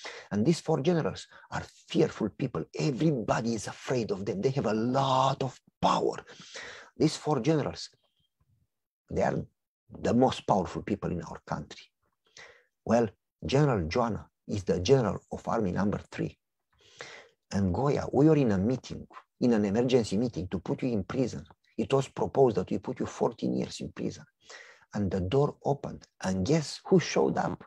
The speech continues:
General Joanna. I mean, he lives in Bucharest, in the capital of the country.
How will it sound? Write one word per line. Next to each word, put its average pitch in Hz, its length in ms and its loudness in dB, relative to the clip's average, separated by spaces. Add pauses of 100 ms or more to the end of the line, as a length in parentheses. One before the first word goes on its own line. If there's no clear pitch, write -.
(640)
General 151 440 6
Joanna. 135 460 -2 (800)
I 170 100 2
mean, 156 240 4 (560)
he 220 220 8
lives 214 280 12
in 185 140 10
Bucharest, 120 460 2
in 120 80 4
the 123 100 2
capital 131 400 2
of 117 80 0
the 123 80 -2
country. 175 460 -2